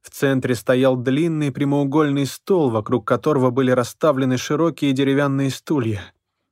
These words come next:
Здесь уже никого не было,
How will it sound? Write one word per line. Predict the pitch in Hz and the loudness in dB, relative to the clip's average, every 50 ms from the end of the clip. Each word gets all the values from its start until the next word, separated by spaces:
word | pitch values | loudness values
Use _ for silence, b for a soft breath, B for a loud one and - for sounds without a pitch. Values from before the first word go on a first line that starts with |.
| _ _ _ _ _ _ _ _ _ _ _ b b b b b b | _ _ _ _ _ _ _ _ _ _ _ b b b b b b
Здесь | b 151 147 185 202 170 - | b -2 0 0 2 2 0
уже | 165 135 160 160 | 0 0 0 0
никого | 151 147 - 147 139 147 151 | 0 0 0 0 0 0 0
не | 143 151 170 170 | 0 -2 -2 -2
было, | 139 123 107 95 95 90 | -2 -4 -6 -8 -12 -18